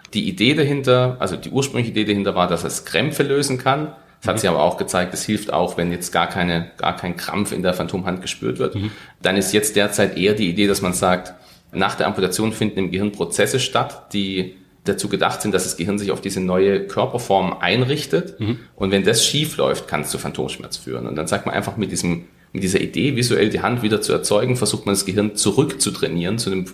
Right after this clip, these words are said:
Speaker 1: Zustand, das es vor der Amputation hatte und auf die Art den Schmerz zu lindern.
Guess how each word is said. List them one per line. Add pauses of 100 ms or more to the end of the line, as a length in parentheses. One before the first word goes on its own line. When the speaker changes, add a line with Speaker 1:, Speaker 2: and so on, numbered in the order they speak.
(140)
Speaker 1:
Zustand,
das
es
vor
der
Amputation
hatte (320)
und
auf
die
Art
den
Schmerz
zu
lindern.